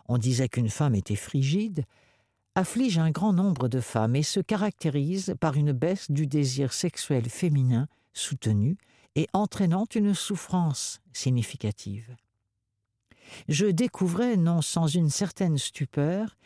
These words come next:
qu'un traitement pharmacologique, la testostérone,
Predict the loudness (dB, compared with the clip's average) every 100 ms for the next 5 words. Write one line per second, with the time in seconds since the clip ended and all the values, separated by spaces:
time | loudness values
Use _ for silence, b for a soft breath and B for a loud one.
0 | b b b 0 0 0 -2 -2 0 0
1 | 0 -2 -4 0 2 0 2 2 2 -2
2 | -6 -12 -20 _ -2 -2 0 0 -2 -2
3 | -4 -2 -2 -2 -4 -2